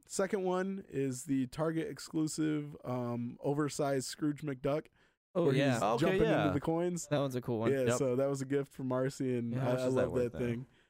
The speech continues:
Speaker 1: Um, and then my third is a shout out to My Hero, uh, which is the, um,
Speaker 2: Fresh.
Speaker 1: glow in the dark edition from Funimation,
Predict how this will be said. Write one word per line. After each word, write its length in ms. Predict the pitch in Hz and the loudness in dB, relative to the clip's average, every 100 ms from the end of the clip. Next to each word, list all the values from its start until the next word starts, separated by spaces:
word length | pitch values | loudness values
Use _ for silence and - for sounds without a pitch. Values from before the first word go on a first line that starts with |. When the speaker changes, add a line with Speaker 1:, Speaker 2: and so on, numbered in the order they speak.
| _ _ _ _ | _ _ _ _
Speaker 1:
Um, 580 | 120 120 120 117 120 120 - 120 | -4 0 0 0 -4 -8 -10 -6
and 140 | 135 | -2
then 80 | 135 | 0
my 140 | 120 | 0
third 580 | 117 226 233 180 165 175 - _ _ | 0 0 0 0 -2 -6 -14 _ _
is 420 | 127 123 123 120 123 | -2 0 0 -2 -2
a 140 | 120 | -4
shout 340 | - 160 135 | -2 -2 0
out 160 | 131 131 | 0 -2
to 260 | - 135 127 | -2 -2 0
My 220 | 135 135 | -2 -2
Hero, 520 | 139 170 151 147 165 - _ _ _ _ _ | 0 2 2 0 -2 -8 _ _ _ _ _
uh, 440 | 113 120 117 113 117 | -4 -2 0 -2 -4
which 260 | 120 123 | -4 -4
is 240 | 131 120 123 | -4 -6 -6
the, 480 | 117 117 113 117 117 | -6 -4 -2 -4 -6
um, 600 | - 113 110 110 110 98 95 _ _ _ - | -8 -12 -10 -12 -12 -14 -20 _ _ _ -10
Speaker 2:
Fresh. 300 | 104 - 127 | -10 -10 -6
Speaker 1:
glow 220 | 135 165 | -2 0
in 60 | 160 | 0
the 80 | 147 | 0
dark 260 | 147 156 | 0 0
edition 440 | 151 147 - 147 143 | -2 -4 -2 -4 -4
from 200 | 139 131 | -4 -4
Funimation, 680 | - 139 139 147 - 180 | -2 -2 0 0 -2 -4